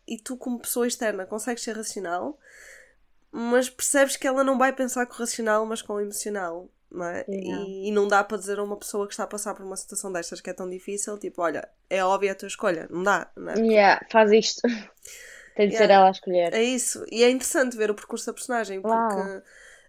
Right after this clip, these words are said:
Speaker 1: há as mudanças ao longo da vida, depois também há a relação familiar que também acabas por, hum, por aprender muito sobre a vida e como as pessoas mudam através do tempo, né? E eu vejo
Speaker 2: Sim,
Speaker 1: muito através
Speaker 2: claro.
Speaker 1: desta personagem isso tudo. E, e nós não temos noção de como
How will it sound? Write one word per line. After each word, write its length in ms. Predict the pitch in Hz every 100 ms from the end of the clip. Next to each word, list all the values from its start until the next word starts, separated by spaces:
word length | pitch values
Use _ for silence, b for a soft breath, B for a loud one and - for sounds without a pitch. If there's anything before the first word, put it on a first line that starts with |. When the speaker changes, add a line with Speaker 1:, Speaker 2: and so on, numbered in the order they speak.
| -
Speaker 1:
há 80 | 214
as 80 | 202
mudanças 300 | 196 196 196
ao 80 |
longo 120 | 190 196
da 80 |
vida, 200 | 202 262
depois 160 | 262 233
também 140 | 233
há 40 | 220
a 40 |
relação 300 | 208 208 214
familiar 480 | 190 190 190 185 180
que 80 | -
também 260 | 180 185 180
acabas 380 | 190 180 185 -
por, 280 | - 185
hum, 360 | 180 180 180 180 - _ _ _ _ _ _ -
por 80 | 220
aprender 380 | 214 190 180 170
muito 260 | 175 190
sobre 300 | - 175 170
a 40 | 160
vida 240 | 180 196
e 60 | 170
como 180 | - 180
as 80 | -
pessoas 640 | - 170 170 170 170 - - - - _ _
mudam 600 | 185 180 180 170 165 - - _ _ _ _
através 360 | 175 - 170 170
do 80 | -
tempo, 420 | 220 233 214 170
né? 220 | 170 175
E 360 | 175 175 170 175
eu 200 | - -
vejo 240 | 185 202
Speaker 2:
Sim, 20 | 226
Speaker 1:
muito 160 | -
através 220 | 214 214
Speaker 2:
claro. 20 | 208
Speaker 1:
desta 140 | 214
personagem 420 | - - 196 202
isso 140 | 202 -
tudo. 280 | 185 170 b b b b b b b _ -
E, 340 | 226 220 -
e 40 | 240
nós 160 | 247
não 100 | 247
temos 220 | 254 247 240
noção 400 | 240 240 226 214
de 100 | 233
como 400 | - 226 220